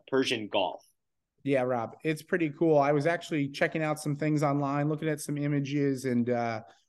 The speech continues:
Speaker 2: what a unique place of the world that probably nobody ever gets to. And the World Cup's gonna fortunately, uh, highlight that area of the world, and it's gonna be unique to see. I, I'm looking forward to it. I'm also,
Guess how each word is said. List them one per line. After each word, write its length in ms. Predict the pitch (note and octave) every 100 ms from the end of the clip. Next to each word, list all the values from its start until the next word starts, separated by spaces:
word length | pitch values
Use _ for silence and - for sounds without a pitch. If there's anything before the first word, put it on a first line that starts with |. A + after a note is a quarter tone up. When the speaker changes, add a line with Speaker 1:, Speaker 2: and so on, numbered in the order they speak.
| _
Speaker 2:
what 160 | D#3 A#3+
a 60 |
unique 640 | B3 G#3 C#3+ C#3 D3 F#3 -
place 400 | - D3+ D3+ -
of 60 |
the 80 | C#3
world 380 | B2 C3+ C#3+ C#3
that 140 | C3+
probably 440 | - D#3 E3+ D#3+ C#3+ C#3 _ _ _ _
nobody 560 | D#3 D3 F3 E3+ D#3+ C#3
ever 240 | C#3+ D3+
gets 360 | B2+ C3 C3 -
to. 280 | F3+ G3 G#3 - _ _
And 300 | C#3+ C#3 C#3
the 60 | C#3+
World 300 | D3 D#3+ D#3
Cup's 360 | E3+ E3+ -
gonna 180 | D#3+ D3
fortunately, 880 | C#3+ D#3+ E3+ - D#3 D3+ D3+ C#3+ C#3+ - _ -
uh, 420 | C3 B2+ B2 A#2
highlight 640 | - D3+ D#3+ D#3+ E3 E3+
that 180 | D#3 C#3+
area 380 | - C#3+ D#3 D#3+
of 60 | E3
the 80 | E3
world, 480 | D#3+ E3 F#3 G3+
and 100 | E3+
it's 80 | C#3+
gonna 160 | C#3+ E3
be 100 | E3
unique 460 | D3+ D3+ D3+ E3+ D#3
to 100 | D#3
see. 280 | - F#3
I, 120 | D3 D3
I'm 220 | C#3+ F#3+
looking 240 | G#3 F#3
forward 340 | D3+ E3 E3 D#3+
to 80 |
it. 40 | E3
I'm 160 | D#3+
also, 640 | E3+ A3+ C4 - D#3+ D3